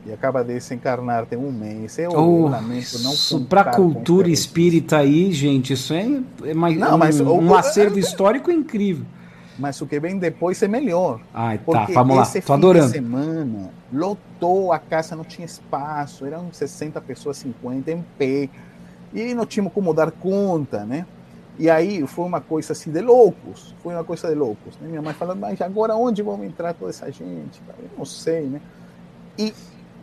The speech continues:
Speaker 1: olha interessante, como esse programa teve um bom ibope, aquela moça me ligou de novo e disse, "Sabe que o dono do programa, do canal,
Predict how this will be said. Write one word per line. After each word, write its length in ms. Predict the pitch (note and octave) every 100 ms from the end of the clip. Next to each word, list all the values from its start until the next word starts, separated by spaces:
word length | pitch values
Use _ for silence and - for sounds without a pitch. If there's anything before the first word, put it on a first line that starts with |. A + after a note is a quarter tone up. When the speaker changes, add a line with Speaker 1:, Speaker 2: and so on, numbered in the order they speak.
| -
Speaker 1:
olha 220 | A3+ C4+
interessante, 600 | G#3+ G3+ F3 F#3+ C3+ - - - - - -
como 280 | F#3 F3+ G3
esse 200 | G3 A#3
programa 480 | A#3+ G3+ F#3+ F3+ D#3
teve 240 | D#3+ D3+
um 200 | D3 C#3
bom 500 | A#2+ A2+ D3 C#3+ A#2+ G#2+
ibope, 560 | G#2+ D3 A#3+ - A2+ F2+ - - - - - -
aquela 380 | B2+ B2 G#3 A#3+
moça 500 | A3 E3 D#3+ - - -
me 140 | D#3 G3
ligou 320 | A#3+ F#3+ F#3+
de 160 | G3+ C4+
novo 400 | F3 D#3+ E3+ -
e 60 | D3+
disse, 280 | D#3 F3 E3+
"Sabe 240 | G3+ G3
que 140 | -
o 100 | E3
dono 400 | C#3 C3+ G3 E3+
do 100 | B2
programa, 600 | A#2+ A2 G2 B2 C#3+ B2
do 100 | A#2
canal, 440 | A#2 A2+ D#3+ C#3+